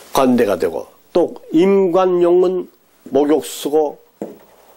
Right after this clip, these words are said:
왕용은 생수고 쇠용은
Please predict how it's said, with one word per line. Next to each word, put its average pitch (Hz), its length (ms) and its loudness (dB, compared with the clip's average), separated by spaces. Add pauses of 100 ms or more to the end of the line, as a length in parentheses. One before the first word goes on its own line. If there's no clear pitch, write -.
(140)
왕용은 175 680 2
생수고 - 680 -4 (1120)
쇠용은 196 1400 2